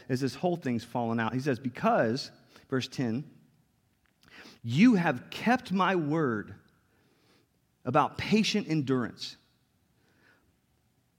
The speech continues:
I will keep you from the hour of trial that is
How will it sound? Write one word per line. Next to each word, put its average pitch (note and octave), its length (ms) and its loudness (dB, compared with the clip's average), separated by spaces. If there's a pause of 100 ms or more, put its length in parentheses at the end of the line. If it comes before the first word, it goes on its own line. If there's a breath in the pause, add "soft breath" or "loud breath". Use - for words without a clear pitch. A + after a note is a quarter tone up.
(600)
I G3+ 200 6
will A3+ 160 4
keep F#3 340 0
you G3 120 0
from E3+ 200 0
the D3 140 0
hour F#3+ 360 4
of D3 220 0
trial F#3 520 2
that D3+ 120 2
is A#2+ 160 -2